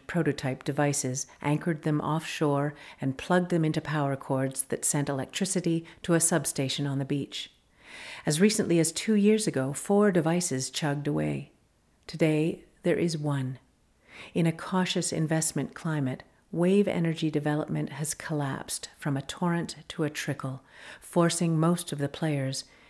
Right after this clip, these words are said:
including Pelemus, into administration,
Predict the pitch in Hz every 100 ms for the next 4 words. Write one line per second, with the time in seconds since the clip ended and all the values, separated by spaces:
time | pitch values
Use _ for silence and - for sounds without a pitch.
0 | _ 160 160 190 165 143 139 147 135 127
1 | 127 - - _ _ _ 190 180 180 165
2 | 151 156 165 175 - 165 151 147 139 139